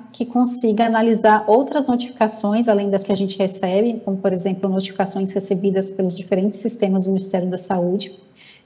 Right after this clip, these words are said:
e que consiga identificar quais aquelas notificações são de interesse sanitário.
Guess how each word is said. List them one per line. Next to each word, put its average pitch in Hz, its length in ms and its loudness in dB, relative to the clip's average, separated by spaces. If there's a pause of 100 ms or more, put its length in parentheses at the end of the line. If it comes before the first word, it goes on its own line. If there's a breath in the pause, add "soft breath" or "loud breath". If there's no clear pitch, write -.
e 226 80 2
que - 180 -10
consiga 254 360 4
identificar 240 560 2
quais 240 220 4
aquelas 233 680 0
notificações 233 720 0
são 220 240 0
de 220 100 0
interesse 214 520 2
sanitário. 214 560 -4